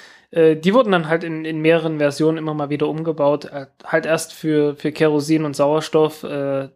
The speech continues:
dann hauptsächlich halt für Erosin fünfzig, was so eine Mischung ist aus Hydrazin und unsymmetrischen Dimethylhydrazin, äh, was dann halt verbrannt wurde mit, äh,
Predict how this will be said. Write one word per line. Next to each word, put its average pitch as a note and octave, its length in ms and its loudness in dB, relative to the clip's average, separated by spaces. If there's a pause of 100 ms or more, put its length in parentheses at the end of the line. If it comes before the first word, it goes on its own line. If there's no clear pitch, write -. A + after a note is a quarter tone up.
dann C#3 480 -2
hauptsächlich D3+ 540 -4
halt D3 160 -2
für - 280 -8
Erosin D3+ 600 0
fünfzig, E3+ 1040 0
was C#3 320 -6
so C#3+ 120 -4
eine C3 120 -8
Mischung C#3 500 -4
ist C#3+ 280 -8
aus C3 240 -6
Hydrazin C#3+ 580 0
und C#3 340 -8
unsymmetrischen D3 960 -2
Dimethylhydrazin, D3 1120 0 (1000)
äh, C#3+ 460 2 (180)
was C#3+ 240 0
dann D3 160 0
halt C#3 180 2
verbrannt C3+ 460 -2
wurde C3+ 240 -2
mit, C3 400 -6
äh, C3 340 -6